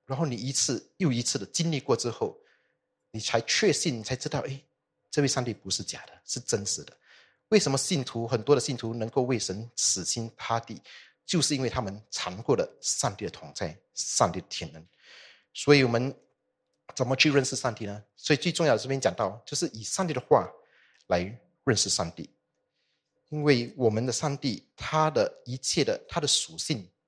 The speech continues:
他的心意，他的能力，他的作为，他的整个的喜悦的事情，都记录在圣经里面。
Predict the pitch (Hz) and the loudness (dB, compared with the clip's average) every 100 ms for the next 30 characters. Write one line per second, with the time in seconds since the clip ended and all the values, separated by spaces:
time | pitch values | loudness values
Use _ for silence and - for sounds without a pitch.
0 | _ _ _ _ - - 120 107 - 123 | _ _ _ _ -8 2 4 4 0 -4
1 | 123 117 - - 175 156 117 156 143 123 | -6 -6 -6 0 4 4 4 -2 -2 -4
2 | - 151 123 - 143 107 101 - - 160 | -4 -4 -4 0 0 0 -4 -4 2 4
3 | 151 127 - - 101 104 143 110 98 - | 6 4 2 -6 -10 2 2 4 0 -4
4 | - 92 123 131 101 - - - 85 - | -10 -6 0 0 0 -4 -8 -10 -14 -18
5 | - - _ 190 202 196 185 151 143 127 | -20 -20 _ 6 6 4 -2 -2 2 2
6 | 101 - _ _ - 151 120 117 82 85 | 2 -4 _ _ 0 0 0 -6 -10 -14